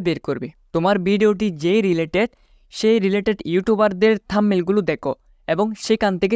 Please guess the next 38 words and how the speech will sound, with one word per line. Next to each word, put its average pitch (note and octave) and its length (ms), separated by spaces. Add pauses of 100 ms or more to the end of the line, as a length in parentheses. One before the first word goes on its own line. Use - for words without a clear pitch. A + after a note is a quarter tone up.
তুমি F#3 220
একটি - 120 (220)
আইডিয়া D3+ 260
নাও, B2+ 140 (320)
আবার E3 160 (100)
হুবহু G#3 340 (140)
কপি F3+ 220 (100)
করবে D#3 280
না। B2+ 60 (720)
এরপরে F3+ 400 (160)
থাম্বনেল G3 400
তৈরি D#3 260
করার E3 260
জন্য F3+ 140 (200)
যে D#3+ 80 (140)
পিএনজিগুলো D#3 540 (100)
প্রয়োজন D3 380
হয় G3+ 140 (440)
সেগুলো G3+ 340 (100)
তোমরা F3 200 (160)
Google E3 320
থেকে G3 180 (120)
বের D#3+ 220
করতে D#3 280
পারবে। C3+ 220 (320)
যেই F3 300
পিএনজিটা E3+ 420 (120)
প্রয়োজন D3+ 380
হবে F3 200 (360)
সেটি G3 320 (360)
লিখে E3+ 240 (160)
তার E3+ 140 (100)
পাশে D#3+ 220 (100)
পিএনজি D#3+ 340 (120)
চার্জ D#3+ 180 (120)
দিলেই G3 220 (380)
চলে D3+ 260
আসবে। B2+ 200